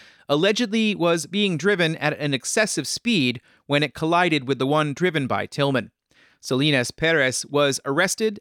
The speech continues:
and is being held without bond at Albemarle Charlottesville Regional Jail.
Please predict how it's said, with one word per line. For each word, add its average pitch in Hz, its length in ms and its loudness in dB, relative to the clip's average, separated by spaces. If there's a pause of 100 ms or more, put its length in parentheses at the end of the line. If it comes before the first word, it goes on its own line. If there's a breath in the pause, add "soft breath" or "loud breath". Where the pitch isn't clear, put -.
and 143 120 0
is 135 140 0
being 156 280 -2
held 147 360 0
without 214 360 0
bond 160 380 0
at 117 120 -4
Albemarle 151 460 2
Charlottesville 127 680 0
Regional 123 400 -2
Jail. 101 400 -2